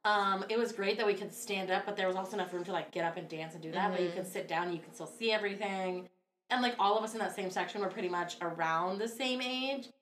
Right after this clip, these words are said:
Speaker 1: So we also knew, like, we took turns, like, standing up and sitting down, and people were like, "Oh, she's sitting down," so they would move a little. It was, like, such an elder millennial thing, and I'm just like,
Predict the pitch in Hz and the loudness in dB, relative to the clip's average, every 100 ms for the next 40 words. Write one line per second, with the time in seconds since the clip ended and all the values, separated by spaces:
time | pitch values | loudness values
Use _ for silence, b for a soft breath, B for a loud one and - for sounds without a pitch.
0 | _ - - 233 214 185 185 196 185 190 | _ -10 0 2 4 2 2 2 2 2
1 | 196 226 233 - - 185 202 202 - 214 | 0 2 0 -2 0 2 2 -2 -2 -2
2 | 190 185 190 185 185 214 208 180 185 220 | 0 2 0 -2 0 2 4 6 6 4
3 | 208 202 202 196 190 226 214 - 226 202 | 0 0 2 2 0 -2 -4 -6 -6 -2
4 | 202 190 190 175 185 180 185 190 190 B | 0 0 0 2 2 2 2 2 0 B
5 | B 330 339 349 - - 254 254 320 233 | B 4 4 4 2 4 4 6 4 6
6 | 214 233 214 190 190 196 190 185 208 202 | 6 6 4 4 4 0 0 2 4 4
7 | 202 220 | 2 -4